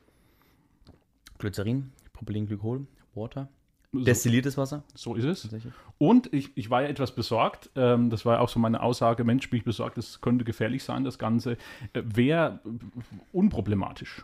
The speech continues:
Speaker 2: Also wird in vielen, äh, vielen auch Medikamenten und so weiter ver-, ver-, verwendet als, äh, äh, ja, hätte, hätte jetzt keine Schäden zur Folge.
Speaker 1: Ja, du hast doch gesagt, es kommt von irgendeiner Pflanze.
Speaker 2: Äh, ich, ich hatte die Theorie aufgestellt, dass es Zuckerrüben,
Speaker 1: Aber?
Speaker 2: äh, sind.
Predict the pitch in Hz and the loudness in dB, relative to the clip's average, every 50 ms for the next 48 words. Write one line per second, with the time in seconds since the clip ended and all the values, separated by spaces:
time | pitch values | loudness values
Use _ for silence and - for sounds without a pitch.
0 | - - 127 107 98 110 131 135 139 143 127 - - 151 151 160 151 147 147 139 | -10 -6 -6 -4 0 0 0 0 2 2 2 2 2 0 2 4 4 4 4 4
1 | 139 - 123 120 120 117 113 - 113 - - 127 127 127 123 - 107 107 113 113 | 2 2 2 4 4 4 2 0 -2 -4 -2 0 2 4 2 2 2 0 0 0
2 | - - 117 117 117 - - 113 110 113 127 131 - 123 117 113 - - 110 104 | 0 0 -2 -2 -2 -2 0 0 2 2 2 0 -2 -2 -4 -4 -2 -4 -6 -4
3 | 107 107 107 107 - - - - - - - 107 101 101 98 - - 110 104 107 | -4 -2 -2 -4 -4 -4 -4 -6 -4 -2 -2 -2 -2 -2 -6 -4 -2 -2 0 2
4 | 113 139 139 127 - - 110 107 107 - - - - 113 110 107 104 101 98 - | 2 2 0 -2 -4 -4 -4 -4 -4 -6 -10 -12 -10 -10 -8 -8 -8 -8 -8 -12
5 | _ - - - - - - - - - - 113 107 107 104 101 101 101 104 107 | _ -20 -20 -20 -20 -20 -20 -20 -20 -12 -6 -4 -2 -2 -2 -2 -4 -6 -8 -6
6 | 110 107 98 - - - 131 - - - - - - 107 123 117 - 135 127 117 | -6 -6 -6 -6 -10 -16 -18 -18 -16 -18 -16 -12 -8 -8 -6 -6 -4 -4 -2 0
7 | 120 120 113 101 - - - - 110 113 127 131 107 - - 120 104 92 90 - | 0 0 0 -2 -4 -8 -6 -2 0 2 4 4 2 0 -2 -8 -8 -8 -8 -10
8 | 82 - - 95 - - - 92 - - 107 - - - - - 101 101 90 90 | -10 -12 -12 -16 -14 -14 -14 -14 -12 -12 -14 -14 -16 -16 -10 -8 -6 -6 -4 -4
9 | - 110 104 110 101 107 104 104 95 - 113 107 98 107 - 107 104 104 101 - | -4 -4 -2 -2 0 -2 -2 -2 -2 -2 -2 -2 -2 -2 -2 -2 -2 -2 -2 -2
10 | 104 98 95 - 90 - _ _ - - - - - - - 131 123 127 156 - | -4 -4 -4 -4 -8 -10 _ _ -20 -20 -20 -20 -12 -2 2 4 4 4 4 0
11 | - - - 135 - - 139 139 139 123 - 135 131 131 120 131 127 - 120 - | -2 -2 -4 0 2 2 2 2 2 -2 2 2 2 4 4 2 2 2 0 0
12 | - 120 - - 117 117 110 98 101 - - - 185 175 - 147 110 113 101 90 | 0 -4 -2 0 0 0 2 0 -2 -4 -4 -4 -2 0 0 2 2 4 2 2
13 | 95 92 87 - - _ _ _ _ _ - 92 92 95 110 135 135 - - - | 2 -2 -4 -6 -12 _ _ _ _ _ -6 -4 -2 0 -2 -2 -4 -8 -8 -4
14 | 113 104 98 - - - - 107 95 92 - - | 0 0 0 0 0 -2 -2 -2 -2 -2 -4 -6